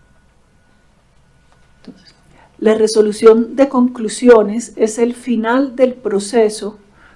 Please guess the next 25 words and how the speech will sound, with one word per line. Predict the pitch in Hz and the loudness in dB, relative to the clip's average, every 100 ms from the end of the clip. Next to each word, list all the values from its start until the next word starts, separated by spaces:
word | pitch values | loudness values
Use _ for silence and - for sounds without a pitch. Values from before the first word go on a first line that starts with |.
| _ | _
ante | - 190 196 196 | -10 -10 -4 -2
la | 185 | -2
sala | 190 185 208 | -2 -2 -2
de | |
reconocimiento, | 220 220 214 202 202 196 202 214 196 190 196 - _ _ - - _ _ | -2 -4 -6 -8 -10 -10 -8 -6 -6 -10 -14 -16 _ _ -20 -20 _ _
de | - 202 208 214 - - | -4 2 2 2 -4 -14
re-, | - 208 196 - | -6 -2 -2 -6
el | 202 202 | -6 -4
proceso | 202 185 190 190 214 | -2 -2 -2 0 -2
de | 220 208 | 0 -2
reconocimiento. | 202 190 175 175 208 240 196 165 - - - _ - | -2 -6 -8 -10 -2 0 0 -4 -16 -20 -20 _ -4
Lo | 214 | -2
que | 214 | 0
hace | 202 226 | 0 0
la | 254 262 | 0 -2
sala | 262 262 233 240 - | -2 -2 -2 -4 -6
es | 226 220 208 208 - - _ _ _ _ _ _ | -2 0 0 -6 -14 -20 _ _ _ _ _ _
direccionar | 254 202 247 202 208 233 208 202 214 | -12 -2 2 2 0 0 2 2 -2
a | |
las | 226 247 | -2 -6
personas | 240 196 - 220 202 180 | -6 -10 -4 -2 -2 -8
que | - 196 | -8 -6
reconocen | 196 196 202 190 214 220 247 247 | -6 -6 -6 -2 -2 -2 -4 -6
su | 262 | -8
responsabilidad | 226 226 208 214 196 190 196 226 | -8 -6 -6 -4 -6 -4 -4 -4